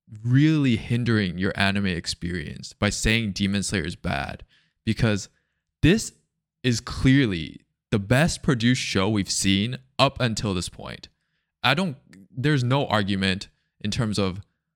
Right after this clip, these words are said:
what other show in terms of animation and in terms of production is done better than Demon Slayer. I, I, I'm not willing to, like,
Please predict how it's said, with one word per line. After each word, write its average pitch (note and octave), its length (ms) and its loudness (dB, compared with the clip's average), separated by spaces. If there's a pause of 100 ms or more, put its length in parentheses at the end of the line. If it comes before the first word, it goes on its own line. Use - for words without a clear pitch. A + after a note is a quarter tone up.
(220)
what B2 240 0
other B2 220 0
show G2+ 420 0
in G#2 160 -10
terms G2 180 -6
of F2 100 -6
animation F#2+ 760 -4
and G2 100 -6
in F2+ 120 -6
terms G#2 180 -10
of F2 80 -6
production F2 560 -8
is F2 140 -10
done E2 260 -8
better C#2+ 240 -10
than C#2+ 140 -12
Demon C2 260 -16
Slayer. D2+ 200 -8
I, G#2+ 160 -2
I, A2 120 -2 (140)
I'm G#2+ 220 -4 (340)
not G#2 320 -4
willing F#2+ 240 -2
to, G2 100 -8
like, C#2+ 360 -6